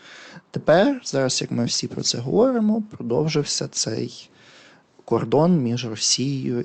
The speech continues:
і нато. Тепер, е, оця, оцей тільки ексклав, е, Кёнігсберг або Кра-,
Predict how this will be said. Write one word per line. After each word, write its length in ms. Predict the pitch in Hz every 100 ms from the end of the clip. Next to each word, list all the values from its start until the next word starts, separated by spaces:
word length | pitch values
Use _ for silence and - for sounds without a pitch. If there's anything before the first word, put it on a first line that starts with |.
| -
і 40 |
нато. 360 | 117 - - -
Тепер, 440 | - - 123 123 120 131 - - -
е, 20 | 117 113 110 110 110 110 113
оця, 520 | 110 - 110 107 107
оцей 440 | 107 123 110 110 107
тільки 300 | 120 113 -
ексклав, 760 | 117 117 - - 127 135 185 220 - - _ - - - - _ - 160
е, 40 | 160 160 160 160 160 160 -
Кёнігсберг 840 | 156 156 147 143 - 131 127 123 -
або 580 | 110 110 107 110 110 110 120
Кра-, 400 | - 120 120 -